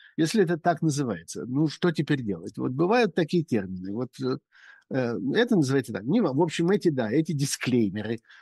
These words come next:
они развешивают, ну, буквально на всём, на любом своём сообщении, заявлении, на любом своём твите, на любом своём посте в Фейсбуке, на любом своём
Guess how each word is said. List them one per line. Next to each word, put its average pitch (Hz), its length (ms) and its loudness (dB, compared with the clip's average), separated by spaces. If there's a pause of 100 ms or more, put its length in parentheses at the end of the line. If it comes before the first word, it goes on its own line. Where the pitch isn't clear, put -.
(140)
они 156 260 2
развешивают, 135 680 2
ну, 139 80 0
буквально 170 420 2
на 156 160 4
всём, 107 420 -2
на 113 80 0
любом 165 380 0
своём 160 300 0
сообщении, 139 720 0
заявлении, 117 600 -2
на 113 100 -2
любом 143 300 -2
своём 139 380 -2
твите, 139 480 0
на 123 80 0
любом 135 280 -2
своём 127 220 -4
посте 131 380 0
в 120 60 -6
Фейсбуке, 131 600 0
на 113 80 4
любом 127 300 2
своём 135 460 2